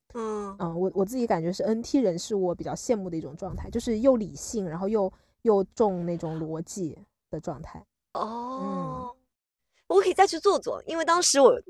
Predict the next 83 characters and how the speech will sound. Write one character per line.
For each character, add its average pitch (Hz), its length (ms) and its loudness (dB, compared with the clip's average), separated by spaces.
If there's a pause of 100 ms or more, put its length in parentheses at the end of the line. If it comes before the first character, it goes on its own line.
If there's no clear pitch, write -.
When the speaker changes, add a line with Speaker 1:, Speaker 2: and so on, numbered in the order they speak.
(140)
Speaker 1:
做 349 140 4
的 277 80 12
时 254 140 4
候， 226 140 4
反 196 160 -4
正 202 160 -4
就 254 140 -2
是 226 180 -2
很， 214 180 -2
很， 190 180 -6 (320)
很 202 100 -4
模 185 280 4
糊， - 140 -4
我 214 60 6
甚 370 180 6
至 254 100 -6
做 311 160 2
出 - 80 0
来 233 100 10
自 226 140 0
己 233 80 2
是 - 140 -2
I 175 160 6
人 185 240 -2
过。 - 120 -12 (180)
<laughs> - 160 -14 (720)
就 - 20 -4
是， 294 200 0 (240)
但 494 120 12
是 440 60 10 (240)
我 494 100 6
觉 - 160 4
得 330 80 4
是 392 180 2
因 381 140 4
为 381 100 10
啊， 180 100 12 (140)
这 233 120 4
个 220 60 4
题 214 400 -2
吧， 226 220 12
Speaker 2:
嗯。 - 60 -14 (180)
Speaker 1:
选 220 300 6
的 165 80 0
时 233 80 -2
候 320 40 0
就 330 120 -4
得 226 100 4
大 233 200 12
胆 - 140 2
一 190 100 -8
点， - 120 -4 (200)
你 - 80 -6
不 415 140 6
能 339 100 2
老 254 160 8
选 254 180 0
中 226 220 0
间 240 120 6
的 240 60 2
答 - 180 0
案。 160 100 -2
Speaker 2:
嗯。 - 40 -8
对。 202 260 -2 (220)
Speaker 1:
对 254 80 0
吧？ 233 160 12
所 - 140 0
以 359 40 6
我 302 60 6
下 320 140 6
次 330 120 0
要 311 100 12
做 320 180 0
的 285 80 4
时 285 100 -2
候， 285 80 2
Speaker 2:
对。 269 40 -8
Speaker 1:
就 311 120 -4
是 285 140 -2
要 254 120 10
往 208 140 6
两 220 180 0
头， 170 300 -4